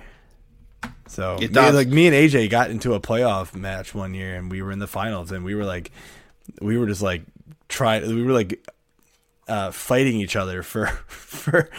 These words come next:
Speaker 1: it was fab. So we were, like, trying to outbid each other for defenses every week of the playoffs 'cause we were like, "That's our strategies." So it works though. It, it really does work.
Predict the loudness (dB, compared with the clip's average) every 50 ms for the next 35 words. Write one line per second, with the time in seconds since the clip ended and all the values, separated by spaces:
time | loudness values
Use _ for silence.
0 | -16 -14 -14 -16 -18 -14 _ 0 2 2 2 2 0 0 4 6 6 8 6 6
1 | 2 0 -2 0 2 2 2 2 2 2 0 0 2 2 2 2 2 4 4 2
2 | 2 2 0 0 2 2 2 2 0 -2 -2 -2 -4 -4 -2 0 0 0 0 0
3 | -2 -2 -2 -4 -6 -4 -4 -4 -2 -2 -2 0 0 0 0 0 -2 -4 -2 0
4 | 2 2 4 4 4 4 2 0 -2 0 0 0 0 2 0 2 2 2 2 2
5 | 2 0 2 0 0 0 2 0 0 0 -2 -4 -2 -2 -2 -2 -4 -6 -10 -10
6 | -10 -14 -16 -16 -18 -20 -18 -14 -10 -10 -10 -10 -8 -4 -4 -2 -2 -4 -4 -8
7 | -10 -18 -20 -20 -20 -18 -8 -2 2 4 6 6 6 4 2 -2 -2 -2 -2 -4
8 | -6 -8 -10 -10 -10 -10 -8 -8 -6 -4 -4 -4 -2 -2 -4 -4 -4 -6 -6 -8
9 | -8 -12 -16